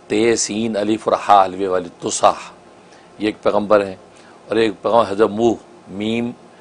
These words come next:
वाव और हे हलवे वाली मूह। ये दो पैगम्बर हैं, उनको ये नाम, अ, जो है दिया गया। और उन्होंने जब इसका विरद किया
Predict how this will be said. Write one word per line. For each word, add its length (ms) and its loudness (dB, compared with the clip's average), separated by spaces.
वाव 380 6
और 340 0
हे 260 -2
हलवे 320 0
वाली 280 2
मूह। 180 -4
ये 140 4
दो 200 6
पैगम्बर 460 4
हैं, 160 0
उनको 300 0
ये 180 0
नाम, 260 2
अ, 100 -10
जो 260 -6
है 80 -2
दिया 260 0
गया। 280 -4
और 400 2
उन्होंने 300 -2
जब 220 -4
इसका 240 -6
विरद 300 -2
किया 360 -6